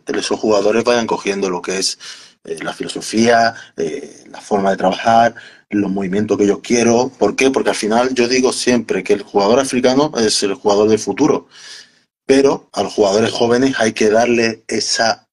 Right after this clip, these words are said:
materia, esa, perdón, esa herramienta que se le, que se le da a los jugadores de España, ¿no? Que tienen esas oportunidades, ¿no? Y entonces, pues, será mucho mejor. Y yo creo que los años que yo he estado con Guinea Ecuatorial, creo que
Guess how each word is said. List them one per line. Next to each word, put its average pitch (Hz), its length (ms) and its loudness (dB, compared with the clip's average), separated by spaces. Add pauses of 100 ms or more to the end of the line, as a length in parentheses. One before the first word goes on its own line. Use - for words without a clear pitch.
materia, 110 680 2
esa, 110 300 -4
perdón, 107 240 -2
esa 113 200 0
herramienta 117 480 2
que 117 80 -2
se 101 160 -2
le, 95 180 -4 (340)
que - 120 -10
se - 120 -12
le 85 120 -8
da 85 100 0
a 98 40 -2
los 101 100 -4
jugadores 98 400 0
de 92 80 -8
España, 120 420 -2
¿no? 139 140 -6
Que 92 100 -2
tienen 92 240 -6
esas 92 200 -4
oportunidades, 90 600 -2
¿no? 113 140 -4 (440)
Y 110 80 2
entonces, 98 300 0
pues, 104 140 0
será 95 260 -2
mucho 104 300 -2
mejor. 98 440 -2
Y 101 120 -10
yo 123 180 2
creo 135 320 0
que 107 100 2
los 95 380 -2
años 117 300 0
que 113 160 -2
yo 110 340 2 (520)
he 98 80 -2
estado 104 500 0
con 92 320 -4
Guinea 95 220 -4
Ecuatorial, 98 560 -2 (260)
creo 104 280 0
que - 200 -6